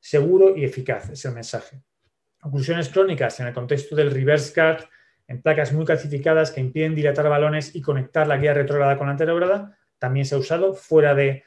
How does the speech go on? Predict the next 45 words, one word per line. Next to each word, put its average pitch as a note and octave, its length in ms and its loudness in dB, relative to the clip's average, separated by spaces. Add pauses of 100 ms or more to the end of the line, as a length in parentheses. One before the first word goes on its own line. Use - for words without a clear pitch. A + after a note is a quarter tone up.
(160)
la C3 100 0
recomendación B2+ 720 -4
de C#3 80 0
la C3+ 100 0
compañía, D3+ 640 -4 (320)
eh, C3+ 360 -2
y, C#3+ 60 -8
bueno, B2 220 -6
pues B2+ 160 -10
es C3 240 -10
útil D3+ 300 -4
en C3+ 80 -2
alguno B2+ 240 -2
de C3+ 80 0
estos C#3 340 -6
escenarios. A2 720 -12 (400)
Como B2+ 220 -4
digo, D#3 480 2 (180)
eh, B2+ 380 -4
si - 220 -10
estás - 320 -6
inflando D3 400 -2
un D3 80 -2
balón C#3+ 180 0
de C#3+ 80 0
litotricia, C#3 640 -2
eh, C3+ 480 -12
extra C#3 400 -4
placa E3 480 -2
en B2+ 60 -8
el B2+ 80 -8
espacio C#3 320 -2
adventicial, D3 600 -2 (440)
eh, C#3+ 280 -2
pues A#2+ 240 -6
puedes B2+ 180 0
tener C3 180 -4
complicaciones, B2+ 560 -6
o - 80 -20
sea A#2+ 100 -10
que B2 60 -4
hay B2 80 -4
que C#3+ 80 -2
tener C#3+ 500 -2
cuidado. G#2+ 400 -8